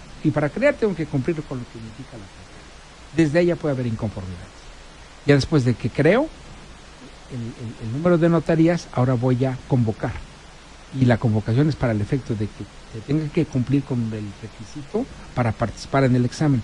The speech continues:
¿Qué tienes que cumplir? Primeramente, tener patente de aspirante. Y para tener la patente de aspirante hay que cumplir con una serie de requisitos. Y ya que tienes la, la patente de aspirante, ahora quiero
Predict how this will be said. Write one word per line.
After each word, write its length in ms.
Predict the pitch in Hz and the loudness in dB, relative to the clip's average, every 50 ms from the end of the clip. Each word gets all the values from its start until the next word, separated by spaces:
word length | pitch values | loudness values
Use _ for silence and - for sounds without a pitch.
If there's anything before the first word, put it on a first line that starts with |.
| - - - - - - - | -4 -10 -16 -16 -16 -2 4
¿Qué 120 | 147 143 | 6 6
tienes 360 | - - 147 143 143 131 - | 6 8 6 6 6 4 4
que 100 | - 139 | 0 -2
cumplir? 340 | 131 - 131 120 - 135 120 | 0 0 -2 0 2 0 0
Primeramente, 580 | - - 113 107 120 135 135 127 131 127 - 120 | 2 0 0 0 2 2 4 4 2 2 0 -2
tener 320 | 110 - 113 113 113 113 | -2 0 0 0 0 0
patente 480 | - - 110 104 - - 113 117 - 120 | -2 -4 -6 -6 -4 -2 -2 -2 -2 -4
de 100 | 104 98 | -8 -8
aspirante. 640 | 92 - - - 98 98 95 101 104 107 - - | -10 -12 -16 -16 -14 -14 -12 -12 -14 -14 -14 -14
Y 1200 | - - - - - - - - - - - - - - - - - - - - - - - - - | -16 -16 -16 -18 -20 -20 -20 -20 -20 -20 -20 -20 -20 -20 -20 -20 -20 -20 -20 -20 -20 -20 -20 -20 -18
para 120 | - 95 92 - | -18 -18 -16 -14
tener 120 | 131 139 151 | -12 -6 -6
la 60 | 147 | -4
patente 420 | - 120 104 - 123 117 - 117 | -4 -4 -2 -2 -2 -2 -2 -2
de 80 | 107 101 | -2 -4
aspirante 520 | 92 - - - 123 135 143 - 185 170 - - - - - - - | -4 -6 -10 -6 -2 -2 0 0 -2 -2 -4 -10 -16 -18 -18 -8 0
hay 180 | - 117 127 131 | 2 4 4 4
que 140 | - 147 139 | 4 2 2
cumplir 300 | - - 127 120 147 139 | 2 2 2 2 2 2
con 140 | - - 139 | 2 2 2
una 100 | 139 127 | 2 2
serie 240 | 123 - 139 143 135 | 2 2 2 2 4
de 80 | 131 | 2
requisitos. 540 | 123 123 123 - - 135 139 147 135 - 117 - - - - - - - - - - - | 2 0 -2 -4 -2 -2 -2 -2 -2 -4 -10 -12 -12 -16 -18 -18 -18 -18 -20 -20 2 4
Y 100 | 147 139 | 6 8
ya 220 | 120 143 196 226 | 8 8 6 6
que 140 | 226 - 185 | 6 4 2
tienes 360 | 139 - 185 175 170 160 127 - - - - - - - - - - - - - - 139 131 | 2 4 4 4 4 4 2 0 -4 -12 -16 -16 -18 -18 -18 -18 -18 -20 -20 -14 -8 -4 -2
la, 100 | 127 123 - | -2 -2 0
la 120 | - 123 120 | 2 0 2
patente 460 | - 117 110 - - 139 131 123 135 117 | 2 2 0 2 2 0 2 2 2 2
de 40 | 113 | 2
aspirante, 640 | 104 - - - 127 120 131 131 139 143 - 170 - - - | 0 -2 -4 -6 -4 -2 0 0 -2 -2 -4 -6 -6 -4 -2
ahora 260 | 127 123 123 127 120 - - | 0 2 2 2 0 -2 0
quiero 240 | - 143 127 123 110 | 2 2 4 4 2